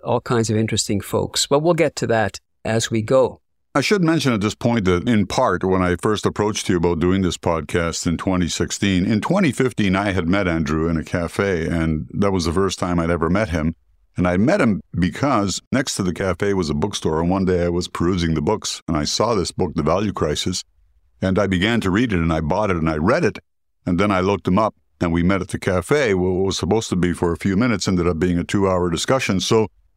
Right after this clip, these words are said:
Speaker 2: I kept it in the back of my head for well over a year before I approached you about the podcast. So that meeting with Andrew did precipitate some of my ideas about doing a podcast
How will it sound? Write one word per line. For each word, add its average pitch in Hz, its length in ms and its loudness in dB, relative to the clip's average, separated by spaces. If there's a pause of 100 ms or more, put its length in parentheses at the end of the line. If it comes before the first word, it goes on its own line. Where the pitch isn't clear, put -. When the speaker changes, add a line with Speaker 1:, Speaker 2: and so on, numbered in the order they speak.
Speaker 2:
I - 80 -2
kept - 300 -2
it 196 80 0
in 151 80 2
the 113 80 2
back 110 260 0
of 113 80 0
my 95 160 0
head 95 240 0
for 82 460 0
well 160 280 0
over 101 240 2
a 85 60 0
year 90 420 2 (260)
before 98 340 0
I 98 140 2
approached 101 400 -2
you 101 60 2
about 92 180 0
the - 80 -8
podcast. 104 440 -2
So 120 280 2 (300)
that 139 340 2 (160)
meeting 110 460 4
with 90 280 2
Andrew 92 560 2
did 104 460 0 (380)
precipitate 104 760 0 (380)
some 110 320 0
of 95 80 2
my 95 300 2
ideas 92 580 0
about 92 300 0
doing 92 240 0
a 80 40 -2
podcast 90 680 -2